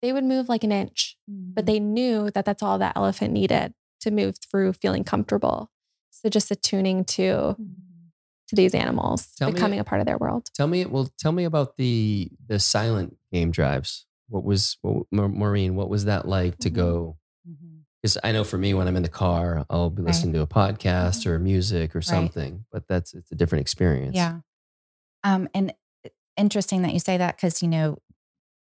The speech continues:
Speaker 2: first ride, I'm like, "Oh, this would be so, we need a playlist."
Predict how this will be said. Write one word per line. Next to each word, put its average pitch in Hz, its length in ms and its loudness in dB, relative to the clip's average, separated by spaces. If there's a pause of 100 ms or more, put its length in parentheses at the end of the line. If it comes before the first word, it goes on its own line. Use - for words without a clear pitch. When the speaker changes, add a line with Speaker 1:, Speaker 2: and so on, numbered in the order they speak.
Speaker 2:
first 185 300 0
ride, 175 320 2
I'm 175 100 0
like, 180 200 0
"Oh, 254 100 -4
this 277 180 0
would 247 100 -4
be 196 80 2
so, 185 360 -2 (320)
we 254 80 -4
need 311 160 2
a 214 40 2
playlist." 190 600 -2